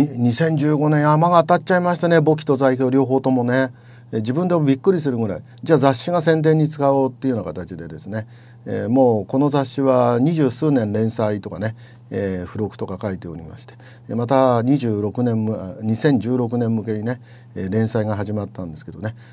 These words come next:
その中でね、最後に「山はこれだ」って言った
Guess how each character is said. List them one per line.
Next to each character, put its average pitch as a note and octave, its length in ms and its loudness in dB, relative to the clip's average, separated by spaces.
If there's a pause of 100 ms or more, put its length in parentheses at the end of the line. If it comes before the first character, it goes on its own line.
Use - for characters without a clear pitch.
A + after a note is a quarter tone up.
そ - 180 -10
の C#3 140 2
中 B2+ 320 0
で F2+ 140 -10
ね、 F#2+ 260 -6
最 A#2+ 360 -4
後 F#2 160 -8
に E2+ 200 -12
「山 F2 220 -4
は D3 120 2
こ - 140 -12
れ F#2 120 -6
だ」 C#3 120 2
っ B2+ 40 -14
て F#2 140 -14
言 - 20 -14
っ - 20 -20
た F2 100 -12